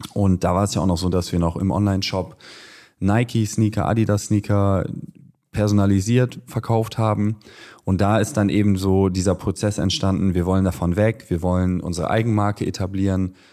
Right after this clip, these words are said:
und wirklich autark sein. Und zwanzig zweiundzwanzig stand dann eben voll im Zeichen dieses Relaunchs. Also wir hatten ja dann im August den Relaunch, haben gesagt, „Okay, jetzt gibt es wirklich nur noch Born Originals, keine anderen Marken mehr.“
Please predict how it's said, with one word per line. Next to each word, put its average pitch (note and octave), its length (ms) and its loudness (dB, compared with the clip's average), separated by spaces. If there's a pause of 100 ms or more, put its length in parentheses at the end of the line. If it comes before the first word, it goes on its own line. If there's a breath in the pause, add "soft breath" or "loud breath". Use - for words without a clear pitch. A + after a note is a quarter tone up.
(180 loud breath)
und F#2 140 -2
wirklich F#2+ 320 -2
autark F#2 480 -2
sein. D#2+ 420 -6 (340)
Und F#2 240 0
zwanzig G#2 540 -2
zweiundzwanzig A2 720 -2
stand A#2 240 -2
dann G#2+ 120 2
eben A2 380 2 (400 loud breath)
voll A#2+ 320 -2
im G#2 160 -2
Zeichen A2 460 0
dieses G2 340 -2
Relaunchs. F2 720 0
Also E2+ 180 -2
wir F#2 80 2
hatten - 140 0
ja G2+ 180 2
dann F#2+ 160 0
im F#2+ 140 -2
August G#2+ 400 -2
den F2 140 -2
Relaunch, C#3+ 520 2 (380 loud breath)
haben F#2+ 160 -2
gesagt, F2+ 280 -2
„Okay, - 240 -4
jetzt F#2+ 280 -4
gibt - 160 -8
es E2 120 -8
wirklich E2+ 280 -4
nur G#2+ 220 4
noch A#2 160 0
Born G2 260 0
Originals, A2+ 600 0
keine G2 280 -2
anderen A2 260 0
Marken G#2+ 380 -2
mehr.“ G2+ 240 0